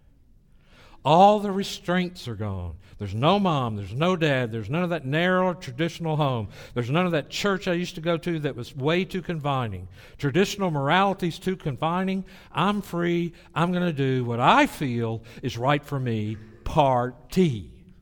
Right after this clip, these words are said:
That's what I'm gonna do." But on the other hand, you have a person who's very, very devout,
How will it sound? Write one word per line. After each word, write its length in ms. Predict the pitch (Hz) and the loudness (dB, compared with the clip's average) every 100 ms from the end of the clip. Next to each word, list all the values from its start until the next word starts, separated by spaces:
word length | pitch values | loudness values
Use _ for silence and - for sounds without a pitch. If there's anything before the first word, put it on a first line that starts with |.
| - - | -18 -14
That's 200 | 107 - | -12 -8
what 100 | 110 | -8
I'm 80 | |
gonna 220 | 113 120 123 | -6 -8 -8
do." 160 | 151 85 - - - - _ - - _ _ _ _ _ _ - - - _ - _ _ - - | -10 -14 -20 -20 -20 -20 _ -20 -20 _ _ _ _ _ _ -20 -20 -20 _ -20 _ _ -8 2
But 100 | 233 | 4
on 140 | 247 | 6
the 100 | 240 | 4
other 200 | 311 269 | 4 4
hand, 260 | 196 214 208 | 4 2 2
you 80 | |
have 140 | 208 196 | 2 0
a 40 | |
person 460 | - 208 202 220 196 | 0 0 0 0 -2
who's 160 | 196 | -2
very, 340 | 147 175 247 185 | -2 -2 -2 -2
very 400 | 127 214 254 160 | -2 -4 -2 -4
devout, 680 | 139 143 247 294 - - | -4 -4 -2 -4 -8 -14